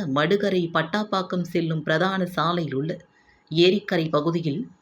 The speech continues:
கோழி கழிவுகளை சமூக விரோதிகள் சிலர் மூட்டை மூட்டையாக வீசி சென்றிருக்கிறார்கள். இதனால் தற்போது பெய்து வரும் மழையினால் சுகாதார சீர்கேடு ஏற்பட்டு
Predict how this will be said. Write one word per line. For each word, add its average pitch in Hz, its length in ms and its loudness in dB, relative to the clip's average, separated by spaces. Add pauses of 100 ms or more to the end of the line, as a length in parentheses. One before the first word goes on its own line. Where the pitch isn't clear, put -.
(240)
கோழி 240 460 6
கழிவுகளை 185 560 2 (120)
சமூக 196 500 0
விரோதிகள் 175 500 0
சிலர் - 260 -6 (440)
மூட்டை 240 420 4
மூட்டையாக 170 680 0
வீசி 175 360 0
சென்றிருக்கிறார்கள். 160 840 -4 (400)
இதனால் 160 460 0
தற்போது 180 540 2
பெய்து 180 320 2
வரும் 170 240 0
மழையினால் 156 500 0 (380)
சுகாதார 233 540 4
சீர்கேடு 196 600 0
ஏற்பட்டு 165 460 -2